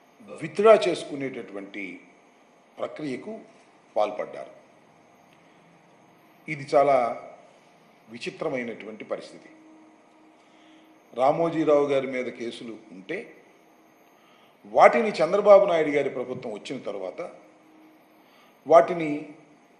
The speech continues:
విత్‌డ్రా చేసేసుకుని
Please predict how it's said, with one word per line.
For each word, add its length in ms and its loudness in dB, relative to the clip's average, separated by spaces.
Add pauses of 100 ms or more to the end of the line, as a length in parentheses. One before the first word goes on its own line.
(1300)
విత్‌డ్రా 400 2
చేసేసుకుని 580 -4